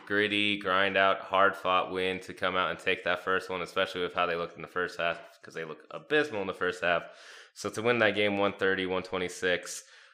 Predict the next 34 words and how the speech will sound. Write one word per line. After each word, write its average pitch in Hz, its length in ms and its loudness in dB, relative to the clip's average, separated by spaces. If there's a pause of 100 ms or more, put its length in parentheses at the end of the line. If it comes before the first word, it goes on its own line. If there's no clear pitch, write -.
(100)
was - 180 -6
huge. - 500 -8 (580)
And 87 100 -4
then 95 120 0
the 113 80 -2
next 175 320 2
game 98 180 2
happened, 80 380 -2
literally 98 280 -2
the 101 100 -6
next 104 300 -2
day 113 160 2
later, 113 340 2
because 90 460 -2
it 85 140 -6
was 85 400 -6
a 82 60 -10
back-to-back. 90 800 4 (520)
Um, 87 540 0
this 123 240 0
game 127 460 0
was 107 220 0
kind 107 380 2
of 107 360 4
a 90 120 -2
back 110 340 4
and 101 120 -4
forth 107 380 0
game 104 340 0
the 87 120 -2
whole 120 400 0
way 92 200 2
through. 90 540 -4 (480)
Uh, 87 440 2